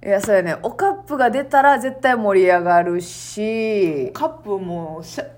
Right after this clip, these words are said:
Speaker 2: ボリュームスリーぐらいまでいくで。一回で終わらん。
Speaker 1: まあ、そうやな。こっちもやっぱり、その、
Speaker 2: うん。
Speaker 1: ボリュームワンで終わらすつもりもないしね、
Speaker 2: うん。
Speaker 1: もちろんね。だから、あの、だから、な-、奈良に行かなあかんね。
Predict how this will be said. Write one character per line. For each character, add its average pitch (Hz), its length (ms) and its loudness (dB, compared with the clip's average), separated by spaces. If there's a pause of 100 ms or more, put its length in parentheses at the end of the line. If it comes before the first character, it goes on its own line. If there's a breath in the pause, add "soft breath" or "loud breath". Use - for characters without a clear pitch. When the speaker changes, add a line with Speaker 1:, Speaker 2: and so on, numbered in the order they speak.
(280)
Speaker 2:
ボ 202 160 -2
リ 262 80 -2
ュ 277 60 0
ー - 20 -2
ム 302 100 -4
ス 269 160 -8
リ 208 120 -2
ー 202 40 -4
ぐ 254 60 -2
ら 277 80 4
い 202 60 2
ま 147 80 -4
で 151 60 -8
い 147 40 -12
く - 80 -12
で。 - 140 -16 (600 soft breath)
一 - 180 -10
回 208 220 4
で - 60 6
終 156 80 2
わ 170 60 -4
ら 180 60 -4
ん。 - 20 -6
Speaker 1:
ま 170 60 -4
あ、 165 40 -6
そ 226 100 4
う 269 40 8
や 240 60 4
な。 233 200 2
こ 523 180 2
っ 523 60 -6
ち 587 100 2
も 339 80 8
や 233 80 6
っ 214 60 -2
ぱ 214 100 6
り、 160 220 0
そ 170 60 -8
の、 160 60 -6
Speaker 2:
う - 20 -4
ん。 170 60 -4
Speaker 1:
ボ 190 120 2
リ 196 100 -2
ュ 202 40 -4
ー - 20 -6
ム 202 140 0
ワ 240 120 8
ン 262 60 -2
で 196 60 0
終 190 120 2
わ 226 100 6
ら 269 60 0
す 220 180 -10
つ - 100 -4
も 285 80 6
り 294 60 4
も 208 80 0
な 165 120 4
い 320 80 4
し 294 100 -8
ね、 - 60 -10
Speaker 2:
う 165 40 -8
ん。 170 80 -4
Speaker 1:
も 160 120 -4
ち 151 100 -6
ろ 156 100 -4
ん 143 80 -8
ね。 156 160 -12
だ 214 100 2
か 208 60 8
ら、 202 140 8
あ 220 340 0
の、 214 40 -4
だ 277 80 4
か 240 60 4
ら、 190 160 6
な-、 262 100 4
奈 453 280 2
良 262 40 -4
に 233 100 -8
行 311 60 -12
か 415 100 2
な 269 80 -4
あ 175 40 -6
か 160 100 -8
ん 135 60 -12
ね。 131 120 -20